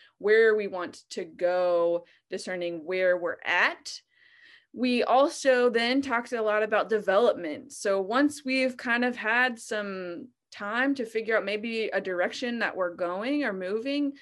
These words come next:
some time to develop those skills. And then finally, our four and our four D faith model is decide. So decisions. And we talked with Savannah Sullivan about how to make decisions, how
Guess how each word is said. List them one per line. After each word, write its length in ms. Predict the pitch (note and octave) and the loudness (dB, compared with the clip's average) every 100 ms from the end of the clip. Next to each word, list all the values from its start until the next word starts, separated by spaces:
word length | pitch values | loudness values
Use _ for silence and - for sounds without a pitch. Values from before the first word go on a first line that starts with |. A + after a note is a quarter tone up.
| - _ | -18 _
some 180 | A3+ | -6
time 240 | A3+ A3 B3 | -2 0 0
to 140 | B3 | 0
develop 460 | G#3 F#3 F3+ G3 - | -2 0 4 2 4
those 260 | F3+ F#3 | 0 0
skills. 640 | - F3 E3+ B2 - - - | -6 -2 -2 -2 -6 -14 -4
And 180 | G#3 G#3+ | 0 2
then 240 | G#3 G3+ G3 | 2 0 0
finally, 640 | A3+ A#3 B3+ B3+ A3+ G#3+ | 0 2 2 0 0 -2
our 180 | F3 F3+ | -2 -4
four 640 | - D4+ D#4+ D4 C#4+ D4 - | -2 2 6 8 8 6 4
and 120 | A3 | 2
our 160 | G3+ | 2
four 280 | G#3 B3 A#3+ | 0 0 0
D 120 | A#3 | 0
faith 300 | A3+ G#3 G#3+ | -2 0 0
model 420 | G3+ G3 G3 F#3 F#3 | 0 0 2 4 4
is 260 | F#3 F3+ F3 | 2 -4 -6
decide. 760 | G3+ F#3 - - E3 - C#3 - | -8 -8 -6 -4 -2 -2 -6 -6
So 180 | - | -6
decisions. 760 | F3+ F#3 - E3+ F3 E3+ D3 D3+ | -4 -6 -6 -8 -6 -4 -6 -6
And 100 | F3+ | -8
we 80 | F3 | -8
talked 380 | - E3+ - - | -10 -14 -12 -12
with 100 | F3 | -10
Savannah 460 | - E3+ F3 F3 | -10 -8 -6 -8
Sullivan 580 | F3 E3 E3 D#3+ E3 D#3+ | -10 -10 -8 -8 -8 -8
about 340 | D3+ E3 D#3 | -6 -4 -4
how 200 | - A3 | 0 4
to 100 | A#3+ | 4
make 220 | A3+ G#3+ G#3 | 4 0 -6
decisions, 880 | G3 F#3+ F#3 F3+ F3 E3 E3 D#3+ | -8 -6 -6 -6 -6 -6 -6 -8
how 420 | - F#3+ G#3 G3+ | -6 0 4 4